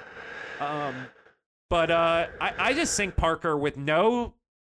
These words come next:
Henry Cejudo and no Demetrius Johnson, it's hard for me to get interested in flyweight, and it's even hard for me to feel like these guys are fighting for who's the best flyweight in the world.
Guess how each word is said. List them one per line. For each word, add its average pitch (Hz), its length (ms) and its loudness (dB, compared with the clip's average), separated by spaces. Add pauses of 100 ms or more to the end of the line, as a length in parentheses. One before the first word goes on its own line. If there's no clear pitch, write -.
(140)
Henry 170 340 -2
Cejudo 135 720 2
and 123 160 -6
no 151 240 4
Demetrius 143 640 -4
Johnson, 117 760 -4 (1040)
it's 185 160 -2
hard 262 260 4
for 277 100 0
me 214 140 2
to 208 80 0
get 160 160 0
interested 156 600 -4
in 135 120 -2
flyweight, 151 680 0 (120)
and 160 140 0
it's 156 180 -2
even 247 220 0
hard 180 300 2
for 190 120 -2
me 175 140 2
to 151 80 2
feel 151 280 2
like 147 320 2
these 156 380 0 (140)
guys 151 340 0
are 139 100 0
fighting 139 580 -2
for 127 220 0
who's 147 400 0
the 131 80 -6
best 139 340 -2
flyweight 123 540 0
in 113 80 -8
the 107 80 -4
world. 104 420 -2